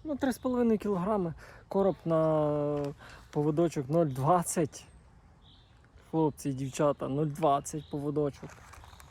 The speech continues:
Ну, то дуже приємно. Дуже, дуже, дуже приємно. Короб невеликий, але, ну, завдяки тому, що, е, тоненький повідочок, ну, це просто, це такий кайф, ну, кайф. Я не знаю, як,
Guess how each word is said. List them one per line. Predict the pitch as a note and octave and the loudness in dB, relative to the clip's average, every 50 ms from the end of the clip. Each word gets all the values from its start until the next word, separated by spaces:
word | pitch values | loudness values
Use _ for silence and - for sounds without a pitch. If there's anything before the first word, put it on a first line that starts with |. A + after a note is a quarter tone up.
| - - - - - - | -20 -20 -20 -20 -14 -6
Ну, | D#3 D#3+ E3 D#3+ | -2 0 0 0
то | C3+ D#3 D#3 | 0 0 -2
дуже | C#3+ C3+ B2+ C3 F3+ F3+ D3 C#3 C#3 | -2 -2 2 4 6 6 6 6 4
приємно. | - D3 C#3 C#3 B2 B2+ A#2+ A2 A2 A2 G#2+ G2+ F#2+ - - - | 4 4 4 4 4 2 0 0 -2 -4 -6 -8 -12 -14 -16 -14
Дуже, | C#3 A#2 A2+ A#2+ C#3+ C#3 B2+ A2 G#2+ G#2+ G#2+ G2+ - - - - | -12 -12 -6 -2 -2 -2 -2 -4 -4 -8 -8 -10 -12 -16 -20 -14
дуже, | B2+ B2 A#2+ D#3 D3+ C#3 B2 A#2 A2+ | -12 -8 -2 0 0 0 0 -2 -4
дуже | A2 A#2 B2 D3+ D#3+ D3+ C3+ B2 | -4 -4 0 0 2 2 0 -2
приємно. | - - C3 B2+ B2 A#2 A2+ A2 A2 | -2 -2 -2 0 0 0 -2 -4 -4
Короб | - D3 D3 D3+ - - | 0 2 2 2 2 0
невеликий, | D#3 C#3 B2+ C3+ C3 D3+ D#3 C#3 - B2+ A#2 - | -2 0 0 2 2 0 0 0 -2 -8 -8 -6
але, | D3+ C#3+ C3 C3 C3 B2 A#2+ A2 - - - | -4 -2 -2 0 -2 -2 -4 -8 -12 -10 -6
ну, | C#3 C3+ A#2+ A2 - - - - - - - - - - - - - - - - - - - - - - - - - - - - | -2 -2 -2 -2 -4 -10 -18 -20 -20 -20 -20 -20 -20 -20 -20 -20 -20 -20 -20 -20 -20 -20 -20 -20 -20 -20 -20 -20 -20 -20 -14 -10
завдяки | D3 B2+ C#3 C3 C3 B2+ B2+ - D3 | -4 -2 0 0 0 -4 -4 -4 -4
тому, | C3 - D3+ D3 C#3+ C3 | -4 -2 -2 -2 -2 -4
що, | - - C#3+ C#3+ C#3 C3 B2 - - - - - - - - - - | -6 -6 -4 -4 -4 -4 -6 -8 -14 -20 -20 -20 -20 -20 -20 -14 -6
е, | C#3+ C#3 C#3 | -4 -4 -4
тоненький | - - C#3+ C#3 C#3+ C#3 B2+ - C#3 A#2 | 0 0 2 2 2 2 0 -2 -4 -6
повідочок, | - C3 B2 B2+ B2 D3 D3+ - - C3 - - | -4 -4 -4 0 0 0 -2 -2 -4 -12 -8 -6
ну, | D#3+ E3+ D#3+ | -4 -4 -4
це | - - D#3+ | -4 -6 -8
просто, | C3 - - D#3+ C#3+ - - - C#3+ C3 C3 C3 A#2 A#2+ - - | -6 -2 -2 -2 -2 -2 -4 -6 -4 -4 -4 -4 -6 -10 -14 -8
це | - D#3+ | -8 -8
такий | - - - - - F#4 - - - | -8 -8 -8 -8 -6 -6 -6 -2 0
кайф, | - D#4+ A#3 - - D#3 D#3 C3 - - | 2 2 2 2 0 -2 -4 -4 -2 2
ну, | G#3 A3+ A3+ G3+ - - - | 2 2 2 2 -4 -6 0
кайф. | - D4 B3 - D#3 - D#3+ D3 - - - - - - - - - - - | 2 2 2 2 0 -8 -10 -12 -12 -14 -18 -20 -20 -20 -20 -20 -20 -12 -4
Я | E3+ E3+ | -2 2
не | E3 D#3+ | 2 2
знаю, | C#3 C3+ C#3+ C#3 C3+ C#3 C#3 | 2 2 0 0 0 -2 -2
як, | C#3+ D3 | -4 -6